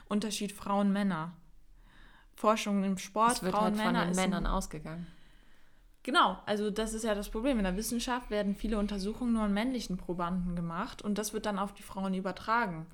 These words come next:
Speaker 2: Vor allem, wo ich mir dann dachte, oder an männlichen Ratten. <laughs>
Speaker 1: Ja.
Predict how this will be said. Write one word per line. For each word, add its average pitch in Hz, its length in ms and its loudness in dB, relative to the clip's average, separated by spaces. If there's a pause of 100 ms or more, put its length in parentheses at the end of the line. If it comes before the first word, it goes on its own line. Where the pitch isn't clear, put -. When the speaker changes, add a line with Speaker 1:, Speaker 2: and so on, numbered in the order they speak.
Speaker 2:
Vor 208 80 6
allem, 220 240 10
wo 214 80 0
ich 240 160 -2
mir 226 140 2
dann 208 180 2
dachte, 214 380 -2
oder 240 540 2 (100)
an 214 160 6
männlichen 208 460 2
Ratten. 170 460 0
<laughs> - 460 2
Speaker 1:
Ja. 247 200 10